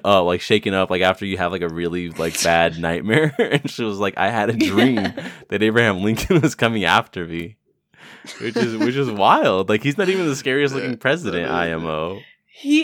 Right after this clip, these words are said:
Speaker 2: is, though. He
Speaker 1: <laughs>
Speaker 2: is. Like,
Speaker 3: I don't know.
Speaker 2: stare at a
Speaker 3: Imagine, like
Speaker 2: photo,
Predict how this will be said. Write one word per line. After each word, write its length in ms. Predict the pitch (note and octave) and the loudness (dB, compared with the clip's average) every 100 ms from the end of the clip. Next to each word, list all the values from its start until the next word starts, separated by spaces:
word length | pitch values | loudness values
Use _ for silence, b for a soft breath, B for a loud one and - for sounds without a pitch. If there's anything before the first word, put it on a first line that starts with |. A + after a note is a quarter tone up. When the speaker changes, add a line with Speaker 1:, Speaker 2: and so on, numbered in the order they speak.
| A#3 | 0
Speaker 2:
is, 440 | C4+ D#4 D#4+ D#4+ | -4 -2 -4 -6
though. 540 | C4 A#3 A3+ F3+ E3+ - | -2 0 2 0 0 0
He 180 | B3+ B3 | 0 -2
Speaker 1:
<laughs> 60 | - | -2
Speaker 2:
is. 600 | G#3+ F#3+ D#3+ - - _ _ b b b b b | -2 -2 -6 -8 -14 _ _ b b b b b
Like, 220 | D#4+ C4+ C4 | -6 -4 -4
Speaker 3:
I 20 | |
don't 80 | - | -8
know. 40 | - | -6
Speaker 2:
stare 200 | A#3+ C4+ | -4 -2
at 140 | D#4+ | -2
a 40 | |
Speaker 3:
Imagine, 100 | G4+ | -2
like 100 | B3 A#3 | 0 0
Speaker 2:
photo, 480 | A#3+ B3+ C4 B3+ | 0 0 -2 -4